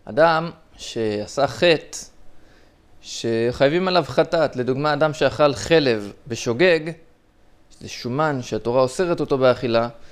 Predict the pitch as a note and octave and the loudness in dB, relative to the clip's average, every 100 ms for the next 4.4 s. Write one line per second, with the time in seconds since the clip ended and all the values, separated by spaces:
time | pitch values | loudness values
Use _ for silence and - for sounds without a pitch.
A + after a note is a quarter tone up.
0 | - - C#3 C3+ C#3 C#3 E3 E3 G#3 F#3 | -20 0 2 2 0 0 2 4 4 4
1 | F3 - - - - - - - - - | 0 -12 -20 -20 -20 -20 -20 -20 -20 -12
2 | - A2+ G#2+ C3+ D3 D3+ C#3+ C3+ B2+ C#3+ | -4 -4 0 0 2 4 4 4 -2 -6
3 | B2 C3+ C3 - - C3+ A2+ A2+ A#2 A#2+ | 0 0 0 -2 2 2 2 0 0 0
4 | A2+ A#2+ G2+ | 0 -6 -6